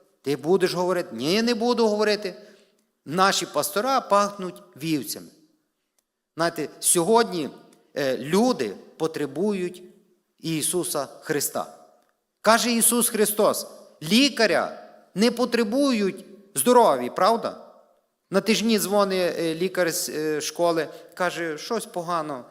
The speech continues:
ваш Назарчик почуває себе», каже, «щось», каже, «живіт болить».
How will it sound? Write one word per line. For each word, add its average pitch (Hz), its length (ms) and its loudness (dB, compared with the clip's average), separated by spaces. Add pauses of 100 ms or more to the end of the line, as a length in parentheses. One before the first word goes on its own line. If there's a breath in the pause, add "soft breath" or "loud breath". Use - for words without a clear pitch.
(180 soft breath)
ваш 151 240 -2
Назарчик 147 520 -4
почуває 147 520 -2
себе», 113 300 -6
каже, 113 240 -10
«щось», - 360 -10
каже, 139 260 -14
«живіт 120 380 -10
болить». 95 260 -12